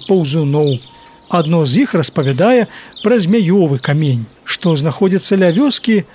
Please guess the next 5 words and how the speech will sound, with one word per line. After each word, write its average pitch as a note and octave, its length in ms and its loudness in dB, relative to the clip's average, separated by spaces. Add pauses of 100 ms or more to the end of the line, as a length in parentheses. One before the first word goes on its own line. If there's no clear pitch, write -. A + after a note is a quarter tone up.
(140)
Гогалеўка G3+ 760 2
Чашніцкага E3+ 840 -2
раёна A3 520 2
Віцебскай C#3 480 -2
вобласці. E3+ 600 0